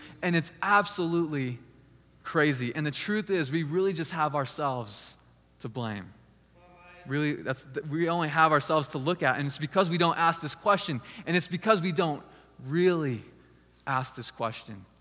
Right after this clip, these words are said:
"Am I being completely honest with myself?" You know, another way you can ask this question is this, "Why am I doing this?" And then you gotta pause and say,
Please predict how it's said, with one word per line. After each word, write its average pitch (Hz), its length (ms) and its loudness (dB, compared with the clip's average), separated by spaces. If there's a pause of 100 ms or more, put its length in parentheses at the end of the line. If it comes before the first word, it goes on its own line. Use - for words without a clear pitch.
(180)
"Am 160 200 -4
I 165 140 -2
being 123 500 -4 (680)
completely 131 580 -8 (600)
honest 123 560 -10 (480)
with 120 100 -12
myself?" 110 440 -4
You 131 60 -6
know, 127 120 2
another 156 260 2
way 160 120 6
you 143 140 2
can 139 140 -6
ask 131 300 2
this 127 160 -10
question 127 380 -2
is 123 120 -4
this, 139 380 -2 (500)
"Why 180 300 4
am 214 100 2
I 175 140 4
doing 160 400 0
this?" 120 340 -4
And 131 100 -8
then 143 80 -2
you 156 80 -4
gotta 139 180 0
pause 123 320 -2
and 110 100 -10
say, 107 300 -4